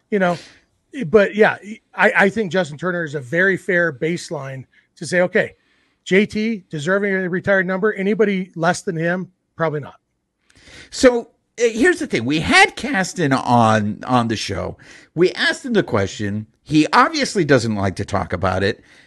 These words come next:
Speaker 2: Here's the thing that drives me crazy. This organization is obviously very sensitive to everything they, people say about them. They hear the stuff. They know.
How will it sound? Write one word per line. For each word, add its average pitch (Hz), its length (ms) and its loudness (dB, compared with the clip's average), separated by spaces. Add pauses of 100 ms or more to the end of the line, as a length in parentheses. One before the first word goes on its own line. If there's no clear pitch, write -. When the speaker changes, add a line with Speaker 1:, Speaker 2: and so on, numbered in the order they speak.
(300)
Speaker 2:
Here's 349 300 4
the 311 80 -4
thing 190 200 0
that 143 160 0
drives 123 400 4
me 120 120 0
crazy. 101 520 2
This 196 320 -4
organization 143 840 -2
is 113 180 -2 (140)
obviously 147 600 -2
very 254 420 -2
sensitive 101 720 -4 (240)
to 175 320 0
everything 220 480 2
they, 143 220 2
people 139 440 0
say 107 260 4
about - 340 -6
them. 180 240 -16 (120)
They 339 260 0
hear 392 360 4
the 175 160 -2
stuff. - 480 -8 (300)
They 285 240 2
know. 302 480 -4